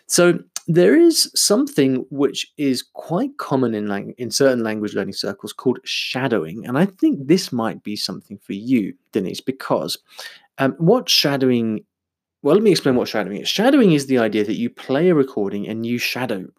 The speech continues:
what's being said. So you literally read, read along with it at the same time.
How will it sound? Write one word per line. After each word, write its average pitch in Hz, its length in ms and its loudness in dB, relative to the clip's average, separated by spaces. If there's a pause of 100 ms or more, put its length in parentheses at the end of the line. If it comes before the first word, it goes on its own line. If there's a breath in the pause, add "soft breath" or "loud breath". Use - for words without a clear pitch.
(100)
what's - 360 -8
being 92 260 -8
said. - 300 0
So 117 60 -2
you 117 160 0
literally 131 360 0
read, 113 420 2 (100)
read 120 260 2
along 113 360 2
with 104 140 4
it 101 80 0
at - 160 -6
the - 60 -10
same 98 240 -6
time. 95 460 -4